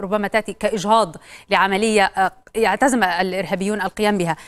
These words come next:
آه، إذن تتوقع أن، آه، يكون هناك على المدى المنظور، آم، عمليات، آم، يعني في، في، في، آه، نطاق تفكير هذه العمليات،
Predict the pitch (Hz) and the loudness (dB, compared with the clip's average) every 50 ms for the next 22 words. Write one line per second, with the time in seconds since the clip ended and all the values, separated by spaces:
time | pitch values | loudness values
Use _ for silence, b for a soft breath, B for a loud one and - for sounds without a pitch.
0 | B B B B B - 202 214 220 277 285 330 311 370 - 320 285 370 - - | B B B B B 2 2 4 4 4 4 4 2 4 4 4 4 4 4 6
1 | 381 320 247 220 254 254 254 226 - 220 214 208 208 202 - 269 247 233 240 254 | 6 6 6 6 4 2 -2 -2 -2 -2 0 2 0 0 2 0 2 2 2 2
2 | - 254 214 202 214 208 202 220 240 220 226 190 202 202 202 208 208 190 233 247 | 2 4 2 4 2 2 2 2 4 4 4 2 2 0 0 0 0 2 2 4
3 | 240 233 220 - 196 196 190 190 185 185 190 - - 196 202 214 220 208 208 214 | 4 2 2 0 -2 0 0 0 -2 -2 -6 -6 -2 0 2 2 2 2 4 4
4 | 220 220 220 - - 208 196 190 190 185 190 185 185 190 202 196 185 190 196 165 | 4 2 2 -2 0 0 2 2 2 0 -2 -6 -8 -4 -4 -2 -2 -4 -6 -10
5 | - - - - - 226 214 202 - - 220 214 208 196 - 196 214 208 202 208 | -12 -18 -16 -8 -6 -4 -4 -6 -4 -4 -2 -2 -2 -4 -4 -4 -4 -4 -4 -4
6 | 214 208 262 254 - - 226 - - - 330 285 214 214 196 202 196 175 185 185 | -2 0 -2 -2 0 -2 -2 -2 0 0 2 2 2 2 0 0 -4 -2 0 0
7 | 180 185 185 185 190 196 196 196 | 0 0 -2 -2 -2 -2 -2 -2